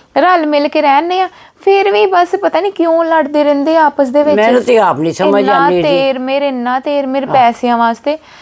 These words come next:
Speaker 1: ਪਤਾ ਨਹੀਂ ਇੰਨਾ ਪੈਸਾ ਇਹਨਾਂ ਨੇ ਕਿੱਥੇ ਲੈ ਕੇ ਜਾਣਾ, ਪੈਸਾ ਪੈਸਾ ਹੀ ਕਰਦੇ ਰਹਿੰਦੇ ਆ।
Speaker 2: ਹਾਂ, ਕੀ ਕਰੀਏ ਫਿਰ ਧੀਏ, ਮੈਂ ਤੇ ਆਪ ਸਮਝਾ ਸਮਝਾ ਇਹਨਾਂ ਨੂੰ ਦੋਵਾਂ ਨੂੰ ਥੱਕ ਗਈ ਆ।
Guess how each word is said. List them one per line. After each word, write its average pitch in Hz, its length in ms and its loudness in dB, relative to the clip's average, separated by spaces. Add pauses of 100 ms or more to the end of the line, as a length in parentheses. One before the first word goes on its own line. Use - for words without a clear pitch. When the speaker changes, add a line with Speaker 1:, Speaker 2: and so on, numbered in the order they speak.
(180)
Speaker 1:
ਪਤਾ 427 240 2
ਨਹੀਂ 403 120 0
ਇੰਨਾ 320 220 0
ਪੈਸਾ 277 320 2
ਇਹਨਾਂ 262 180 0
ਨੇ 269 80 -4
ਕਿੱਥੇ 254 280 -2
ਲੈ 247 160 -2
ਕੇ 240 120 -4
ਜਾਣਾ, 202 240 -2
ਪੈਸਾ 311 400 2
ਪੈਸਾ 269 300 0
ਹੀ 262 60 2
ਕਰਦੇ 202 320 0
ਰਹਿੰਦੇ 185 340 -4
ਆ। 196 40 0
Speaker 2:
ਹਾਂ, 165 400 2
ਕੀ 262 220 -2
ਕਰੀਏ 196 300 0
ਫਿਰ 185 120 -2
ਧੀਏ, 185 300 -2
ਮੈਂ 208 200 0
ਤੇ 220 120 -2
ਆਪ 202 160 2
ਸਮਝਾ 220 460 0
ਸਮਝਾ 202 280 0
ਇਹਨਾਂ 190 160 -2
ਨੂੰ 202 140 -4
ਦੋਵਾਂ 208 220 0
ਨੂੰ 226 100 -6
ਥੱਕ 165 180 -4
ਗਈ 160 300 -8
ਆ। 131 80 -6